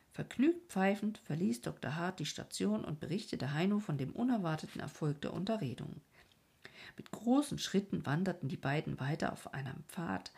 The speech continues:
der schnurstracks nach Osten führte. Nach kaum halbstündigem Marsch tauchte im grasbedeckten Feld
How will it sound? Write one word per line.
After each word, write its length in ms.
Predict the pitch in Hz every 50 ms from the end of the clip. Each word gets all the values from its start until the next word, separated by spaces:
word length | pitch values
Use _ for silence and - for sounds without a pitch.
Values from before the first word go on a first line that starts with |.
| - - - - - - - -
der 80 | 185
schnurstracks 880 | 208 - 247 285 330 320 - - - 202 190 196 190 - - - - - - -
nach 240 | - 247 254 - -
Osten 420 | - 143 - - - - - - -
führte. 480 | - - - - - - - - - - _ _ _ _ _ _ _ _ _ _ _ _ - - - - - - - _ -
Nach 320 | 233 247 269 277 269 -
kaum 340 | - - 254 262 262 254 240
halbstündigem 800 | 254 262 269 269 - - - 247 233 220 196 - - 135 135
Marsch 500 | 123 117 127 143 175 233 254 - - - - - - - - - - _ _
tauchte 480 | - - 226 247 277 277 - - - -
im 180 | - 147 143
grasbedeckten 1040 | - - - 202 214 240 269 294 285 - - - - - 160 - - - - - 139
Feld 640 | - - - - 143 143 160 196 247 277 277 -